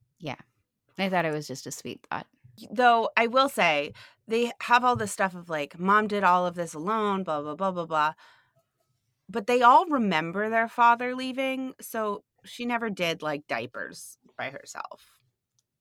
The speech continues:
Speaker 2: I mean, unless the father was just sort of, like, not helpful, which is very possible. I don't
Speaker 1: I'm gonna
Speaker 2: wanna say
Speaker 1: choose
Speaker 2: that.
Speaker 1: to believe that part.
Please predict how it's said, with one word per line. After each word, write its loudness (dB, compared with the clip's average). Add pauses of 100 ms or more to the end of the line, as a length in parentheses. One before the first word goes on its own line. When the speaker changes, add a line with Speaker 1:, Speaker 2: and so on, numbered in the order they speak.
(160)
Speaker 2:
I 0
mean, 2
unless -2 (120)
the -6
father 2
was -8
just -14
sort -6
of, -8
like, -8 (640)
not 0
helpful, -10
which -8
is -4
very 6
possible. -2 (460)
I 0
don't 4
Speaker 1:
I'm -
gonna 4
Speaker 2:
wanna -4
say 0
Speaker 1:
choose -6
Speaker 2:
that. -6
Speaker 1:
to -4
believe -4
that -2
part. -8